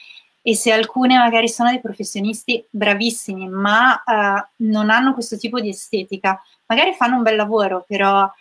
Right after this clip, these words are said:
non lo so, non c'è quella magia che c'è quando tutti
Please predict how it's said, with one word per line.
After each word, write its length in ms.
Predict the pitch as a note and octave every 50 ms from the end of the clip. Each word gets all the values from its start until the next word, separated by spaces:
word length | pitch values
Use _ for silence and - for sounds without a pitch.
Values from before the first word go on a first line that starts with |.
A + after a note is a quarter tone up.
| - - - - - _ _ _ _ _ _ _ _ _ _ _ _ _
non 280 | - C4 C4+ C#4+ D4 D4
lo 100 | D4 D#4
so, 220 | D4+ - C#4+ B3
non 180 | A#3 A#3 A#3+ C#4
c'è 240 | - - - C4 C4
quella 220 | C4 C#4+ C4+ C4
magia 400 | A#3+ A#3+ A#3 A3+ A3+ B3 A#3 A#3
che 100 | - C4+
c'è 260 | - - - A3+ A3+
quando 300 | A3+ A#3+ A3+ A3+ G#3+ A3
tutti 640 | G#3+ - A#3 A3+ A3+ _ _ _ - A3+ A3 A3 -